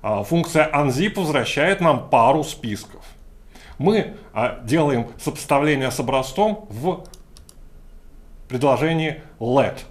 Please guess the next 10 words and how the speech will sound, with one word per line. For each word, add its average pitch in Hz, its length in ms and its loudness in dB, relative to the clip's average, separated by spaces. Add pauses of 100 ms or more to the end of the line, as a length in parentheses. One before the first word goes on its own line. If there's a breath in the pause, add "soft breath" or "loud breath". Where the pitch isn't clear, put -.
(180)
выражении 117 600 0
let. 117 400 -4 (760 loud breath)
А 139 140 2
именно 117 380 0
возвращаемую, 117 960 0 (840)
возвращаемую 117 840 0
пару 113 420 0
списков - 540 -6 (240 loud breath)
мы 208 160 4
разбираем 160 680 4